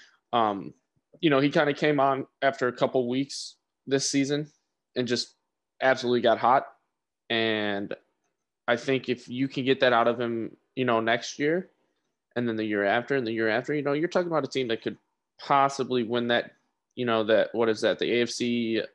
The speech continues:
East? Yeah, you're talking about a team that could win the A F C East division, you know, like the Patriots. They'd go on a little run. Um, but, you know, they're, they, they don't really have much to improve on offense. I, I love their offensive game. I, you know, they have their,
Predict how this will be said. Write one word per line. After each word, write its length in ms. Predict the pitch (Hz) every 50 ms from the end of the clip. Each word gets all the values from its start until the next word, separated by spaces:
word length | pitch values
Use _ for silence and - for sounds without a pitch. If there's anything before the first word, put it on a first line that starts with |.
| _ _ _ _ _ -
East? 440 | 147 170 196 - - - - - - _ _ _ _ _ _ _ _ _ _ _ _ _ _ _ _ _ _ _ _ _ -
Yeah, 160 | - 127 110 101
you're 160 | 110 117 131
talking 200 | - 170 156 151
about 140 | 139 127 127
a 20 |
team 140 | - 143 131
that 120 | 123 123
could 80 | - 127
win 80 | 123
the 200 | 123 110 85 117
A 40 | 117
F 60 | 113
C 160 | - - 123 95
East 320 | 67 104 120 113 - -
division, 500 | 113 107 110 117 110 120 110 104 95 - _ _ _
you 160 | - 131 131
know, 220 | 113 110 107 107 -
like 180 | - 117 120 117
the 60 | 120
Patriots. 400 | - - 127 151 147 - 82 -
They'd 160 | 90 95 -
go 100 | - 117
on 60 | 120
a 60 | 120 113
little 200 | 117 123 120 110
run. 220 | 104 127 139 - - - _ _ _ _ - - - - - - - - _ _ _ _ -
Um, 540 | 123 117 110 110 110 107 104 101 98 85 - - - _ -
but, 480 | 87 127 127 123 120 117 - - _ _ _ _ _ _ - - - - - - - - - - - -
you 140 | - - 139
know, 160 | 131 127 127
they're, 260 | 117 127 131 139 135 - -
they, 500 | 120 127 131 135 143 143 135 131 107 - 92
they 160 | 120 135 147
don't 240 | 143 175 220 269 151
really 220 | 160 190 196 151
have 180 | 143 147 147 120
much 240 | 117 131 - -
to 60 | - 151
improve 280 | 123 - - 147 151
on 120 | 143 117 107
offense. 340 | 110 139 - - 104 -
I, 100 | - 107
I 180 | 131 - 110 156
love 340 | 175 127 113 110 - 180 147
their 160 | 117 110 107
offensive 500 | 101 104 - 117 110 - - 104 92 -
game. 280 | - 110 104 98 95 87
I, 80 | 98 113
you 180 | 104 107 117
know, 100 | 120 143
they 160 | 131 123 131
have 240 | 147 160 156 147 127
their, 400 | 120 113 123 147 147 147 151 -